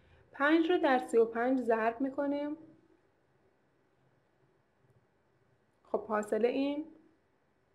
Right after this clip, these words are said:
می‌شه صد و هفتاد و پنج. عبارت کلیمون شد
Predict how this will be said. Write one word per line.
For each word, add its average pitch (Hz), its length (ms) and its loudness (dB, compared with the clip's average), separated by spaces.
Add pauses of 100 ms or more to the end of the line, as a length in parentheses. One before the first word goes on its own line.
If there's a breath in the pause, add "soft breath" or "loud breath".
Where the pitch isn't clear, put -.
(380)
می‌شه 226 300 -2
صد 226 260 -2
و 262 80 2
هفتاد 220 460 -4
و 240 240 2 (840)
پنج. - 420 -8 (880)
عبارت 247 520 2
کلیمون 220 560 -2
شد 247 340 0